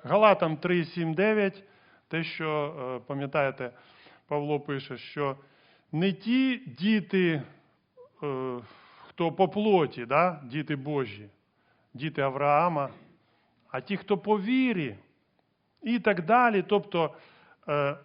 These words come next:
головний висновок, підсумок, що найголовніше наступництво віри і наступництво істинного вчення.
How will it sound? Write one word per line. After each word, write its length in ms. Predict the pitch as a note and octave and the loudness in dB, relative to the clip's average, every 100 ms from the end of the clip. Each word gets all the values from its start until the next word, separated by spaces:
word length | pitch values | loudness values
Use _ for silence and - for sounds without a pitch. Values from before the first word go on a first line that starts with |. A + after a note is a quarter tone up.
| - | -4
головний 420 | D#3+ G#3+ A3 A3 | 2 4 4 4
висновок, 600 | F#3+ B3 - G3 F3+ F3 | 2 -2 -2 -2 -2 -2
підсумок, 600 | F#3 D#3 - B2 A2 - _ _ _ _ | -4 -4 -6 -8 -10 -14 _ _ _ _
що 560 | - - E3+ E3 D#3+ E3 - _ _ _ - | -20 -10 -2 0 0 -2 -12 _ _ _ -10
найголовніше 1120 | C3+ D#3 F#3+ A3+ G3 G3 F3 D#3+ D3+ - C#3 | -4 2 2 2 0 0 -2 -2 -2 -4 -6
наступництво 1120 | C3 - - F3 F3 D#3 D#3 - C#3+ D3 D3 | -6 -8 -4 -4 -2 -6 -6 -10 -10 -4 -4
віри 640 | A#2+ B2+ F3 E3+ C#3 B2 A2+ _ _ _ _ - | -4 -4 -2 0 0 -4 -8 _ _ _ _ -6
і 100 | C#3+ | -2
наступництво 840 | C#3+ C#3 - F3 E3 D3+ - D3 E3 | -2 -4 -6 -4 -4 -6 -6 -10 -6
істинного 540 | E3+ E3 E3 D#3 D3 | -6 -4 -2 0 -2
вчення. 840 | C3+ - - E3+ D#3+ C#3 B2+ B2 | -4 -10 -4 0 0 0 -2 -4